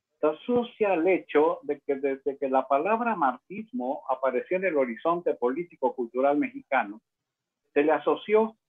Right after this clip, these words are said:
acríticamente con las palabras socialismo, comunismo o bolchevismo, lo que produjo inmediatamente la fatal confusión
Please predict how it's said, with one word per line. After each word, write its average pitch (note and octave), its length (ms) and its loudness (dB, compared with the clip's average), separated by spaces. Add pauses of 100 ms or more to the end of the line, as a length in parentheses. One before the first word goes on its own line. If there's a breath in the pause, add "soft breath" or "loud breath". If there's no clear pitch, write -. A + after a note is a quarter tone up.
(100)
acríticamente C3+ 1200 -2 (400)
con C3+ 140 -2
las C#3 160 0
palabras D#3+ 600 4 (140)
socialismo, D3 1080 -4 (200)
comunismo C3+ 1000 2 (160)
o C3+ 140 0
bolchevismo, B2+ 960 0 (720)
lo C3 80 0
que C#3+ 160 4
produjo F3 640 4
inmediatamente D#3 840 0
la C3 160 -2
fatal D3+ 640 0
confusión A#2+ 840 -4